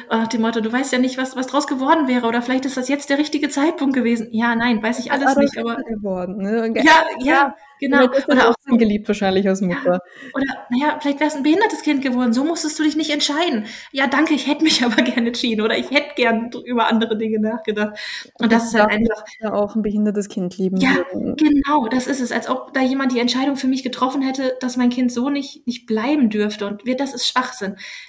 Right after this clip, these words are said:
Speaker 1: Im Zweifel muss man's einfach akzeptieren, dass es vielleicht wirklich eine Laune der Natur ist und man findet's nicht raus. Aber man muss da halt auch nicht nachträglich Gründe andichten und hoffen, dass das irgendwie tröstet, weil, hey, es tut's nicht. <laughs>
Speaker 2: Ja.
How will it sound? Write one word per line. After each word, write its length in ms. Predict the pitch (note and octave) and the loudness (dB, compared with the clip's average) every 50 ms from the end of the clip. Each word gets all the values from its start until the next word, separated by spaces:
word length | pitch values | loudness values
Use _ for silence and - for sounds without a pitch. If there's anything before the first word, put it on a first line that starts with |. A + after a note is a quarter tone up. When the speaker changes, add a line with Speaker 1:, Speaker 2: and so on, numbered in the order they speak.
| _ _ - | _ _ 2
Speaker 1:
Im 120 | B3+ A#3+ | 2 2
Zweifel 380 | A#3+ - C4 C4+ C4+ D4+ D4 C4 - | 4 4 2 2 2 2 0 0 2
muss 160 | B3+ C#4+ C4+ D4 | 2 2 2 2
man's 140 | D4 C4 - | 0 0 2
einfach 240 | - B3+ C4 B3+ | 0 -2 -2 -2
akzeptieren, 560 | A#3 A3 - - B3+ B3 - - C#4 D4 D4 C4 | -4 -4 -6 -8 -10 -8 -6 -2 -2 0 0 0
dass 100 | B3+ - | -2 -2
es 160 | A#3+ - - | -4 -6 -4
vielleicht 360 | - B3 A#3+ A#3 A#3+ A#3+ - | -2 0 0 0 0 0 -2
wirklich 300 | B3+ C4+ C4+ D#4 D4+ D4 | -2 -2 0 -2 -2 -2
eine 140 | C#4+ C#4 C4 | -2 -2 0
Laune 280 | C4 C4 C#4+ D4 C#4 | 0 0 0 0 -2
der 100 | C4+ C4 | -2 -2
Natur 380 | C4 C4+ C4 C4 - C#4 C#4+ D4 | -4 -4 -4 -6 -4 -2 -2 -2
ist 100 | C#4 B3 | -2 -2
und 60 | A3+ | -2
man 120 | A3+ G#3+ G#3+ | -2 -2 -2
findet's 380 | - C4+ C#4+ D#4+ E4+ E4+ - | -2 -2 -2 -2 -2 -4 -6
nicht 180 | C#4 C#4 - - | -6 -8 -6 -6
raus. 280 | C4+ C#4+ F4+ F4+ F4+ - - - - - - - _ _ - | -6 -6 -4 -6 -8 -10 -14 -18 -20 -20 -20 -20 _ _ -6
Aber 140 | G#3+ G#3+ A#3+ | 0 2 4
man 120 | B3 B3+ B3 | 4 6 4
muss 140 | C#4 C4+ | 2 2
da 140 | - B3 A#3+ | 0 0 0
halt 160 | B3 B3 - | 0 -2 -4
auch 80 | B3 A3+ | -4 -2
nicht 160 | B3 A#3+ A#3 | -2 0 2
nachträglich 540 | B3+ B3 B3 B3 - - A#3+ A#3+ A#3+ A3 - | 2 0 0 0 -4 -6 -4 -2 -2 -4 -4
Gründe 420 | - - A#3+ B3 C#4 C#4 A#3 - | -2 2 2 4 4 4 2 0
andichten 580 | - G3+ G#3 G#3 A3 G#3+ G#3+ - - - B3 A#3+ | 0 2 2 2 2 -2 -4 -6 -2 0 0 2
und 180 | A3 A3 G#3+ A#3 | 2 0 -2 -2
hoffen, 240 | A#3+ A#3+ - A#3 | -4 0 2 0
dass 140 | G3+ G#3+ G#3+ | 0 0 -2
das 220 | - A3 G#3+ - - | -4 -6 -6 -2 -2
irgendwie 300 | A3+ A3 A3+ G#3 G#3+ G#3+ | 0 0 2 0 0 -2
tröstet, 480 | - - A3+ A#3 A3+ A3 - F#3+ F#3 F#3+ | 0 2 2 2 2 2 -2 -8 -8 -6
weil, 240 | F#3 F#3 F3+ F3+ - - G#3 - F#3+ | -6 -6 -6 -6 -10 -14 -18 -14 -8
hey, 200 | G3 F3+ F3+ F3 | -6 -6 -6 -6
es 120 | F#3 - - | -6 -10 -14
tut's 320 | - - G3 F#3+ - - | -10 -10 -10 -10 -6 -4
nicht. 360 | G3 G3 - - - - B3+ B3+ | -4 -4 -4 -6 -8 -8 -8 -10
<laughs> 20 | - _ | -8 _
Speaker 2:
Ja. 240 | G#3+ G#3+ G#3 G3+ G3+ | -2 -2 -2 -2 -2